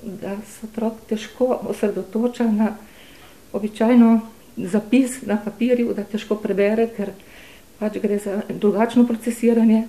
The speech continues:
informacij, kot je na ekranu, ko teče vse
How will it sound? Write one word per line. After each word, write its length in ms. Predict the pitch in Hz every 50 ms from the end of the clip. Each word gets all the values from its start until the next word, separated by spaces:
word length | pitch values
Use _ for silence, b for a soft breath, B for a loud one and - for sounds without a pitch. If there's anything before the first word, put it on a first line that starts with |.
| - -
informacij, 600 | - 220 214 - 226 208 196 196 190 190 - 226 208 - - -
kot 300 | - 247 262 254 - - - -
je 280 | - 226 233 233 196
na 220 | 214 214 214 190 190 B B B B B B
ekranu, 640 | 208 208 214 - 233 214 220 254 262 285 285 277 285
ko 80 | - 220
teče 340 | 220 - 226 226 226 - 214
vse 300 | 208 - - 208 202